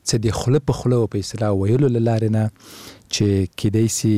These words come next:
ټولې موږ په اصطلاح لیست نسو کړی. د دغو مسایلو شریکول، وړاندې کول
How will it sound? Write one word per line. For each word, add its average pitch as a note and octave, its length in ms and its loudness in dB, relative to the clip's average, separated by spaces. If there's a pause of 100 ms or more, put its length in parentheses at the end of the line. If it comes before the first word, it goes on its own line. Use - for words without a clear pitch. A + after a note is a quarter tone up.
(380)
ټولې A#2 340 2 (100)
موږ A#2+ 140 2 (340)
په G2 160 -2
اصطلاح G#2+ 400 -2
لیست A2+ 300 -2
نسو C3+ 240 -2
کړی. A#2+ 160 2 (840)
د A2 160 0
دغو D#3+ 240 2 (580)
مسایلو A#2+ 800 2 (140)
شریکول، G#2+ 640 0
وړاندې G#2 420 0
کول B2 320 2